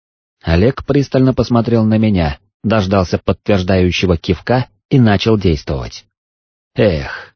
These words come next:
все-таки, несмотря на силу, он еще зеленый новичок, не потребовал гарантий, не попытался скрыть свои возможности.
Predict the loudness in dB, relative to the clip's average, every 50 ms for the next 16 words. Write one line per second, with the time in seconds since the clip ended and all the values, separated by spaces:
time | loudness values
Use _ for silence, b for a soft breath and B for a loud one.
0 | _ _ _ -4 -4 -2 -2 0 0 2 2 2 2 2 2 2 2 2 2 2
1 | 2 2 2 2 2 4 4 2 2 -2 -6 _ _ _ _ _ _ _ _ _
2 | _ -2 0 0 2 2 2 2 2 2 2 4 4 4 4 4 4 4 4 4
3 | 4 2 2 0 0 0 -2 -2 -2 -4 -10 -14 -20 _ _ _ _ _ _ -6
4 | -2 0 0 0 2 2 2 2 4 4 4 4 2 2 2 2 2 0 0 0
5 | 0 0 0 0 -4 _ _ -2 0 0 2 2 2 0 0 0 0 0 0 0
6 | -2 -2 0 0 0 0 0 -2 -2 0 2 2 2 2 2 2 2 0 0 0
7 | -2 -4 -6 -6 -8 -8 -10 -10